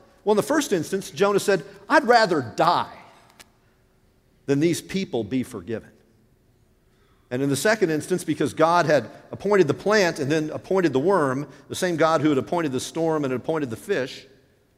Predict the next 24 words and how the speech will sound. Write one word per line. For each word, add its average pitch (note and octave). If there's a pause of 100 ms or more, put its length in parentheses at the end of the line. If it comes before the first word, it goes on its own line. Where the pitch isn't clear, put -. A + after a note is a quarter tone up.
(1160)
these A2+
hard D3+
mercies C#3+
from A2
God, A#2 (1200)
he C3+
said, D#3+
"I'd D#3+
rather D#3+
die A#2 (760)
than A#2
stay B2
here A2
in G2
this F#2
place - (560)
under C3
this A2
blazing C3
sun C#3
with A2+
these G#2
miserable A#2+
people." G#2